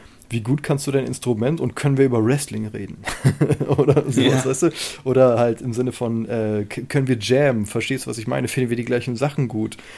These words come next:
Speaker 1: Oder ver-, finden wir
Speaker 2: Mhm.
Speaker 1: zumindest unterschiedliche Sachen auf so eine Art und Weise gut, dass wir uns gegenseitig bereichern können? Oder, ne, also quasi, das ist ja alles immer so wahnsinnig komplex.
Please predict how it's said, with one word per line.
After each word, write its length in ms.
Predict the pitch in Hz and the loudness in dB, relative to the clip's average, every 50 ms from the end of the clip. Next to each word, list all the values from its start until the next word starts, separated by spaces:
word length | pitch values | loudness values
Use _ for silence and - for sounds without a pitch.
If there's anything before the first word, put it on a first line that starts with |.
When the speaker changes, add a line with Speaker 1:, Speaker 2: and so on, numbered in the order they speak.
| - - | -12 -4
Speaker 1:
Oder 140 | - 127 120 | -2 0 0
ver-, 160 | 110 - 117 | 2 0 0
finden 380 | 107 - - - 139 139 135 127 | -2 -2 -2 -2 -2 -2 0 -2
wir 80 | 131 123 | 0 0
Speaker 2:
Mhm. 260 | 127 127 123 139 127 | 2 2 2 2 0
Speaker 1:
zumindest 480 | 117 - 123 127 135 139 135 - - | -2 -2 -2 0 0 0 -2 -2 -4
unterschiedliche 640 | - 156 170 - 190 - - - - 156 - - 147 | -2 -2 0 0 0 0 -2 -6 -8 -6 -4 -4 -4
Sachen 260 | 143 147 143 - - | -2 -4 -4 -6 -6
auf 200 | - - 139 - - | -6 -6 -6 -6 -6
so 240 | 120 110 120 143 151 | -4 0 2 2 2
eine 280 | 135 151 147 143 135 | 2 2 0 0 0
Art 180 | 131 139 127 131 | 0 -2 -2 -2
und 200 | 117 110 98 98 | -4 -6 -4 -2
Weise 360 | 113 139 196 202 147 135 131 | 2 2 2 2 2 2 0
gut, 220 | - 131 160 156 147 | 0 -2 -4 -2 -2
dass 140 | 135 - - | -4 -4 -4
wir 40 | 135 | -8
uns 100 | 127 - | -8 -6
gegenseitig 420 | - 131 123 123 120 120 127 - - | -6 -6 -6 -6 -6 -8 -8 -6 -4
bereichern 560 | 131 110 117 151 190 170 - 131 110 107 107 | -2 0 2 4 4 4 4 0 -4 -4 -6
können? 220 | - 123 - - - - - - - - - - - | -10 -12 -14 -14 -18 -20 -20 -20 -20 -20 -20 -18 -6
Oder, 460 | - 135 127 123 123 120 117 113 - 107 | 0 2 4 6 6 4 4 0 -2 -4
ne, 160 | 113 135 151 | -4 -4 -4
also 180 | - 120 113 117 | -4 -6 -6 -6
quasi, 340 | - - 127 127 117 123 120 | -4 -2 -2 -2 -2 -4 -6
das 180 | 123 113 - | -8 -8 -8
ist 100 | 127 - | -8 -8
ja 100 | - 120 | -8 -6
alles 200 | 117 127 135 - | -6 -6 -8 -8
immer 180 | 139 135 135 127 | -6 -6 -6 -6
so 180 | 123 120 113 | -8 -8 -6
wahnsinnig 680 | 120 117 123 139 127 127 127 127 123 - - - - - _ - - - - _ _ _ _ - - | -4 -4 -2 -4 -4 -6 -6 -6 -8 -8 -12 -16 -18 -20 _ -20 -20 -20 -20 _ _ _ _ -18 -6
komplex. 720 | - - 131 120 - - - 139 139 139 - - - - | -2 0 0 0 -2 -4 -2 -2 -2 -2 -4 -10 -12 -12